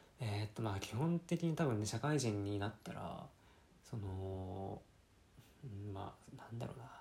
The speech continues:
うな。やったことのない分野を、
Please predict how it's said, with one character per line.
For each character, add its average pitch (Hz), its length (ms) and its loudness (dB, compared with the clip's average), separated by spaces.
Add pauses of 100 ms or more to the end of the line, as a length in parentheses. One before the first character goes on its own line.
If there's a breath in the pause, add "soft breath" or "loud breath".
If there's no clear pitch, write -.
(1080 loud breath)
う - 20 2
な。 107 60 2
や 92 140 0
っ - 40 -4 (140)
た 170 100 4
こ 165 100 2
と 139 120 0
の 104 160 4
な 123 120 4
い 123 60 4
分 113 260 6
野 95 140 2
を、 98 240 -2